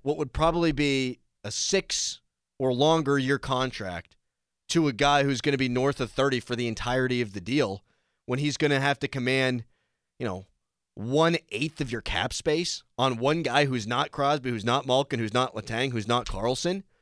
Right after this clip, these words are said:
That's way too much money tied up in five players. And I don't know how gracefully he's going to age. So I think you gotta do it now. I think you gotta make the move.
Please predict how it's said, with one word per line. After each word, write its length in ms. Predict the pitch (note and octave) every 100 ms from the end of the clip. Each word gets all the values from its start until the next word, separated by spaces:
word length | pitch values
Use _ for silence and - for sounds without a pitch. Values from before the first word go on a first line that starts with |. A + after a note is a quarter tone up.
| _ _ _ -
That's 220 | F3 G3
way 240 | C3+ E3
too 180 | G3 G3
much 220 | F3 D#3+
money 200 | C#3+ C#3 A#2
tied 260 | B2 A#2+
up 140 | A2+ G#2+
in 80 |
five 360 | F#2+ G#2+ G2 -
players. 480 | - F2+ F2 - - _ _ _ _ _ C#3+
And 80 | D3+
I 100 | F3
don't 160 | F#3+
know 120 | F3
how 140 | E3 D#3
gracefully 520 | C#3 C#3+ - B2+ A#2+
he's 220 | B2 A2
going 260 | A#2 G#2+ G2
to 200 | A#2 F2+
age. 380 | E2+ F2+ - - _ -
So 120 | C#3+
I 100 | D#3+
think 220 | F3+ G3
you 60 | F3+
gotta 180 | F3+ D3+
do 180 | D3
it 100 | C#3+
now. 300 | G2+ G2 F#2+ - -
I 80 | C3+
think 160 | D#3+
you 60 | D3+
gotta 180 | D#3 C3
make 220 | A#2+ -
the 80 | G2+
move. 320 | G2 G2